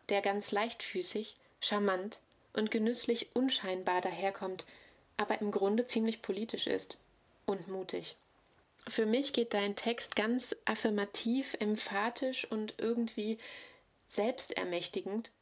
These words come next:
um nicht das blöde empowernd zu benutzen, mit dem Zusammenfallen von vertrauten, intimen, reproduktiven Räumen mit beruflichen, professionellen, produktiven Räumen um.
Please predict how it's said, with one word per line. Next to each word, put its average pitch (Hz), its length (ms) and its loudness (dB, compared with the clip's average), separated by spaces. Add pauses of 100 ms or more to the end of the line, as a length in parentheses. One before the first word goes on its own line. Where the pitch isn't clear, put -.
(320)
um 180 120 -6
nicht 180 260 -6
das - 160 -6
blöde 185 460 -2
empowernd 180 680 -4 (140)
zu 175 140 -4
benutzen, 190 540 -4 (380)
mit 214 280 0
dem 214 140 2
Zusammenfallen 233 1040 2
von 202 240 -6
vertrauten, 208 800 0
intimen, 233 760 -2 (120)
reproduktiven 214 720 -2
Räumen 190 500 0 (380)
mit - 340 -2
beruflichen, 226 600 2
professionellen, 208 880 0
produktiven 196 680 -2
Räumen 175 420 -8
um. 175 340 -12